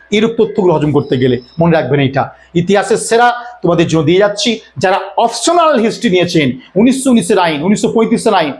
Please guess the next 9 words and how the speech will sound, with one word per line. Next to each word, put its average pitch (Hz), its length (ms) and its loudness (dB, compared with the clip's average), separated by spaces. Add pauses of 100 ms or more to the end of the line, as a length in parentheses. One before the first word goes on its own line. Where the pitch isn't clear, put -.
(160)
বা 247 60 -2
প্রত্যেকটা - 680 -2
যে 226 160 0
লেখা 190 500 0 (220)
আপনি 208 320 0 (560)
পড়বেন, 262 540 0
মন 247 340 2
জুড়িয়ে 202 240 2
যাবেন। 156 320 0